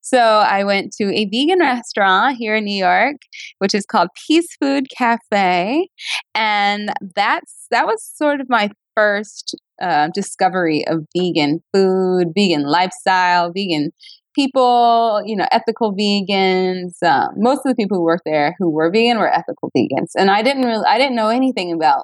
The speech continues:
like, the ethics of eating animal products, 'cause I felt like I'm already ve-, vegetarian, so I'm already doing, you know, everything perfectly.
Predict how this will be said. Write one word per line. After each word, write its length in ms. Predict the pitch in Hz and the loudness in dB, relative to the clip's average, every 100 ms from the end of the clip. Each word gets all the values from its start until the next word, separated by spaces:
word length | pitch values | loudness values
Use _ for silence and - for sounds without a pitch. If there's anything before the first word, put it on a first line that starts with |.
| - | -4
like, 160 | 160 151 _ _ | -4 -4 _ _
the 120 | - - | 0 2
ethics 680 | 196 190 180 - - - - - - - | 0 0 -4 -4 -10 -10 -10 -12 -10 -2
of 260 | 185 165 160 - - 202 | 2 2 0 -10 -8 -4
eating 540 | 196 170 160 160 170 - | -2 0 0 0 -2 -2
animal 320 | 196 180 151 - | 0 0 -2 0
products, 480 | 175 165 - - | 0 2 -4 -8
'cause 140 | - 190 | -6 0
I 120 | 185 202 | 0 0
felt 140 | 202 | 0
like 200 | 180 156 - | 0 0 0
I'm 160 | 214 | 0
already 340 | 226 240 226 214 | 2 2 0 -2
ve-, 180 | 180 - | -4 -4
vegetarian, 680 | 202 180 - 226 240 202 160 | -4 -4 -4 0 0 0 -2
so 160 | - 165 | -4 -2
I'm 160 | 165 | 0
already 380 | 175 196 185 165 165 | 2 2 2 -2 0
doing, 380 | 170 156 170 - | -2 0 -4 -6
you 140 | 196 160 | -4 -2
know, 180 | 170 180 - | -2 -4 -6
everything 480 | 190 180 180 147 156 - | -2 -2 -2 -2 -2 -4
perfectly. 580 | - 214 190 143 - - | -2 0 0 -4 -6 -14